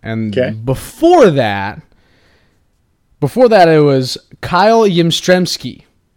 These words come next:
Speaker 2: Kyle
Speaker 1: Carl.
Speaker 2: Yastrzemski.
Speaker 1: Carl Yas-
Speaker 2: Carl Yastrzemski.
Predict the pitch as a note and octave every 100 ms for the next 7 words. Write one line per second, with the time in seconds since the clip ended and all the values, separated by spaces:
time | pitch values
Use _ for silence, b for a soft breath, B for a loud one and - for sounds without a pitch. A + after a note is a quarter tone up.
0 | _ _ _ _ _ _ _ _ _ _
1 | B2+ D#3+ E3+ E3 E3 E3 F3 E3+ D3 C3+
2 | - - A2+ E3 E3+ G3+ G#3 F#3 E3 D3+
3 | - - - - _ _ _ _ _ _
4 | _ D3+ F3+ E3+ E3 E3 E3+ D3 B2+ B2
5 | C#3+ C#3+ - B2